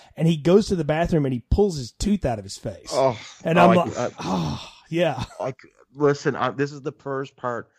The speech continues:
Speaker 2: where I'm gonna admit to you that I watched this, uh, through my Xbox, and they have a skip ahead thirty-second button.
Speaker 1: <laughs>
Speaker 2: And I'm gonna admit to you both that when I, I saw what was going on, I said, "Nope, nope,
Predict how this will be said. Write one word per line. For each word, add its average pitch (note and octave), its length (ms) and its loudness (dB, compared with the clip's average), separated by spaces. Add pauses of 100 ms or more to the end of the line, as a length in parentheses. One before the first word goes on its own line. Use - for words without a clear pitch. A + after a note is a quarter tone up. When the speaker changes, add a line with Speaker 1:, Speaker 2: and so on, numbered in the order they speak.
(340)
Speaker 2:
where G2+ 160 -6
I'm A2 160 -4
gonna A#2 220 -4
admit G#2+ 440 -6
to A#2+ 120 -8
you G2+ 260 -2 (320)
that G#2 240 0
I C3 140 2
watched C3+ 460 -2
this, A2 380 -2 (100)
uh, E2+ 500 -2
through A#2 240 -2
my G2 260 0
Xbox, E2+ 760 -2
and G#2 160 0
they G#2+ 120 4
have A#2+ 260 -2
a F#2+ 320 0
skip - 400 -2
ahead B2 340 -2 (320)
thirty-second C3+ 600 0
button. D#3+ 360 -2 (220)
Speaker 1:
<laughs> - 220 -8
Speaker 2:
And F#2+ 400 0
I'm G2 200 -6
gonna A2+ 260 -2
admit A2+ 480 -2
to - 140 -8
you A#2+ 140 -2
both G#2 460 0 (280)
that G#2+ 140 0
when A2 100 2
I, A2 220 2
I G2+ 160 -4
saw C3+ 400 0
what C#3 160 -2
was C3+ 140 0
going B2+ 300 0
on, A#2 160 -2
I G#2 40 -2
said, F#2 220 -10
"Nope, F2+ 340 -2 (340)
nope, A2+ 600 2